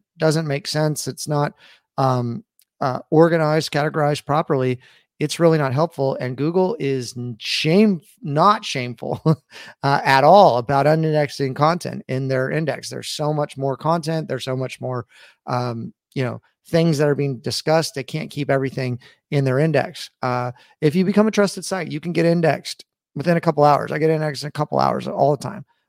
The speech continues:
Uh, and then the bots or whoever copy all my stuff. <laughs> So, um,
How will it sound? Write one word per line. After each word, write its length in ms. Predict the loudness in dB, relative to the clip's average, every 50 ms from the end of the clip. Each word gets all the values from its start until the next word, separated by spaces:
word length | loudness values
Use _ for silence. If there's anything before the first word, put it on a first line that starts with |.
| _ _
Uh, 160 | -6 -4 -4 -2
and 100 | -2 0
then 400 | 0 0 0 0 -2 -4 -6 -10 -14 -16 -18 -16 -14 -6
the 120 | -4 4
bots 520 | 8 10 10 12 10 10 8 4 0 -6 -6
or 140 | -4 -2 0
whoever 420 | 4 6 6 6 6 4 0 -2
copy 320 | -2 0 0 0 2 2
all 100 | 0 0
my 120 | 0 -2 -6
stuff. 240 | -10 -12 -14 -16 -18 _
<laughs> 40 | _
So, 200 | -4 -2 -2 -2 2 2 0 0 0 -4 -16 -20 -20 -20 _ 4
um, 560 | 6 8 8 8 6 4 2 -4 -8 -12